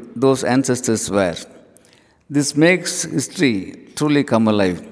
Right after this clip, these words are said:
This seems like a miracle that we hear.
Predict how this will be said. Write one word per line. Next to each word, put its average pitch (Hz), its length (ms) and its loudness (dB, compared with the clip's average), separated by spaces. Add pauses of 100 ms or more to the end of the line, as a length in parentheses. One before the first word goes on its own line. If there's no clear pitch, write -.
(760)
This 143 300 2
seems 190 300 0
like 147 220 2
a - 60 6
miracle 127 680 4 (140)
that 117 120 0
we 113 80 0
hear. 104 300 -2